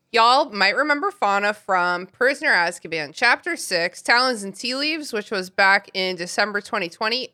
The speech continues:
as well as Goblet of Fire, Chapter twenty-three, The Yule Ball, incredible, in January twenty twenty-two.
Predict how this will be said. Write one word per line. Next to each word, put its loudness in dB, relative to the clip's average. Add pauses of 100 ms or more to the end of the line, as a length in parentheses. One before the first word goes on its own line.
as -2
well 4
as 0
Goblet 2
of -2
Fire, 2
Chapter 0
twenty-three, -4
The -6
Yule -2
Ball, 0
incredible, -4
in -4
January -2
twenty -8
twenty-two. -6